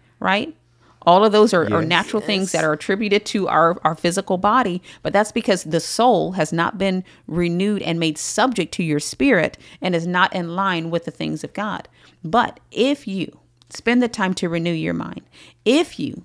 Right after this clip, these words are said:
Speaker 1: spend the time to buffet your flesh and that, that mind part of you, that emotional part of you, the will being made subject to the things of God and your emotions, your physical body will actually start going,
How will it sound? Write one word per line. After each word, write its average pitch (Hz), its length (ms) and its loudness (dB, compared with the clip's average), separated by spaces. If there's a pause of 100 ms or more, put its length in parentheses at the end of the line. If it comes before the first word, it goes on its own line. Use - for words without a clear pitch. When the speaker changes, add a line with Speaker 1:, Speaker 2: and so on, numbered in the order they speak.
Speaker 1:
spend 240 360 0
the 269 60 2
time 185 440 -6
to 170 220 -6
buffet 175 480 -2
your 175 140 -4
flesh - 580 -10
and 165 140 -2
that, - 220 -2
that 165 160 0
mind 196 480 0
part 160 240 2
of 156 100 -8
you, 151 140 -4
that 156 160 -4
emotional 180 580 -2
part 143 300 -6
of 143 100 -8
you, 139 180 -6 (300)
the 160 140 2
will 175 480 2
being 151 400 -4
made 165 220 -4
subject 170 480 -6
to 180 120 -4
the 156 80 -2
things 156 380 -4
of 151 100 -8
God - 340 -6 (240)
and 180 160 0
your 160 140 0
emotions, 160 720 -2 (760)
your 202 180 4
physical 233 400 0
body 214 240 2
will 156 200 -4
actually 160 540 -2 (380)
start 196 480 0
going, 175 320 0